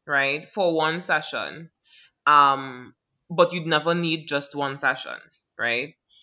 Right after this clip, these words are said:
Um, and so all of these, these things, although seemingly little, it, it widens the gap,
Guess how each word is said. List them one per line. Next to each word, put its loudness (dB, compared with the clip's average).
Um, 6
and 2
so -2
all 4
of 6
these, -8
these -8
things, -4
although 2
seemingly -4
little, -2
it, -4
it -4
widens 2
the -8
gap, 2